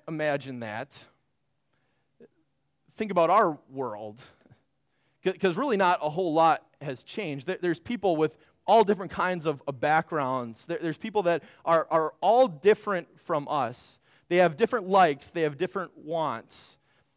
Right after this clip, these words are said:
A-, and out in our world, th-, there are more divisive issues, more divisive things than we would care to bring up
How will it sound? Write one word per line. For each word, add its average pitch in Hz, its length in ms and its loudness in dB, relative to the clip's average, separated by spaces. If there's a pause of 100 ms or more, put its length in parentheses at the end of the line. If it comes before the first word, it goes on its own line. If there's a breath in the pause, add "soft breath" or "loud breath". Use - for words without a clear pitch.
(1120)
A-, 156 120 -10
and 160 120 -2
out 208 160 4
in 208 40 0
our 190 140 6
world, 185 300 4
th-, 180 160 -4
there 175 160 4
are 151 240 2
more 185 340 2
divisive 170 1040 0
issues, 160 880 -2 (440)
more 208 220 4
divisive 196 580 2
things 196 220 -4
than 180 120 -2
we 170 80 0
would 160 120 -6
care 233 200 2
to 190 100 -10
bring 175 340 -4
up 160 240 0